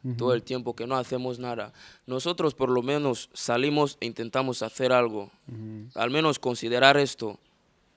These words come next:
Speaker 2: que al-, salimos por lo menos y hacemos algo.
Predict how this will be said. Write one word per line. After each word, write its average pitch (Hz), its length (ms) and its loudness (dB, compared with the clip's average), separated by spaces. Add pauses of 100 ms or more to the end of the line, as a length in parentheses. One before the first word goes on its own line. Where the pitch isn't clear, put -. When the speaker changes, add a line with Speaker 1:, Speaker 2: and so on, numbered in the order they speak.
(160)
Speaker 2:
que 120 200 2
al-, 123 220 6
salimos 143 540 4
por 120 160 0
lo 120 100 2
menos 131 260 0
y 120 60 2
hacemos 131 440 -2
algo. 123 320 0